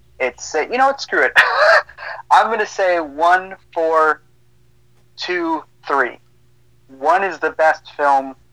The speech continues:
It's just different than all the others, but it has something to say. Four is, like, the best Rambo movie. It's super fun. It doesn't look great, and it, it has sort of, like, problems with it that are speci-, that are, like, specifically from the production of it.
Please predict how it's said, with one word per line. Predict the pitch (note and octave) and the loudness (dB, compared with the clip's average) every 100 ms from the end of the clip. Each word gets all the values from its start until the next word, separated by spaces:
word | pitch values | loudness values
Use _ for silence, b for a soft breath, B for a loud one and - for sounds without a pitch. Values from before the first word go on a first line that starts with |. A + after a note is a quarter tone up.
| _ _ _ | _ _ _
It's | C3+ - | -10 -8
just | C3+ - | -10 -6
different | D3 D3 E3 | -4 0 0
than | D#3+ | 2
all | D3+ | 2
the | C#3+ | 2
others, | C3+ C3+ C3+ - | 0 -2 -4 -6
but | B2+ | -6
it | |
has | A#2+ C3+ C3+ | 2 2 2
something | - A2+ C3 | 0 -4 -4
to | C3 | -10
say. | B2 B2 A2 A2+ - | -6 -2 -2 -4 -6
Four | D#3+ F3 F#3 | -2 2 0
is, | - - | 0 -2
like, | E3 - | -2 -2
the | C3 | -6
best | - C3+ - | -2 -4 -2
Rambo | A#2+ B2 A#2+ A#2+ | -2 -2 -2 -4
movie. | A2+ A2+ B2+ D#3+ | -4 -8 -6 -6
It's | - | -4
super | - A3 - B2+ | -4 -4 -4 -4
fun. | B2 G#2+ A2 | 0 0 0
It | C#3+ C#3+ | -8 -2
doesn't | F#3+ G#3+ D3+ C#3 | -2 -2 -4 -4
look | D#3+ | -4
great, | - D3 D3 D3 _ _ _ _ _ _ | -2 -2 0 -4 _ _ _ _ _ _
and | C#3+ C3 | -6 -6
it, | C3 _ - C#3+ _ C#3 B2+ _ _ _ - | -6 _ -20 -20 _ -20 -20 _ _ _ -8
it | D#3+ | -2
has | - E3 F3 F3 D3+ - - _ | 4 6 6 4 -2 -14 -20 _
sort | - E3 D3+ | -6 -4 -2
of, | D3 | -2
like, | C#3 B2+ - _ | -2 -4 -6 _
problems | - - G#3+ - - | -2 2 2 0 -8
with | C#3 C3+ | -14 -12
it | C3 | -10
that | C3 | -6
are | B2 | -6
speci-, | - D3+ - E3 C3+ | -8 -12 -4 -4 -2
that | D3 | 0
are, | C#3+ C#3 | 2 2
like, | C3 | 0
specifically | - - D#3 F3 - D#3+ D3+ | -4 -12 -6 -6 -6 -10 -4
from | - | -4
the | C3+ | -4
production | - C#3 C3+ C3 - | -8 -6 -4 -4 -2
of | - | -2
it. | A2+ | -2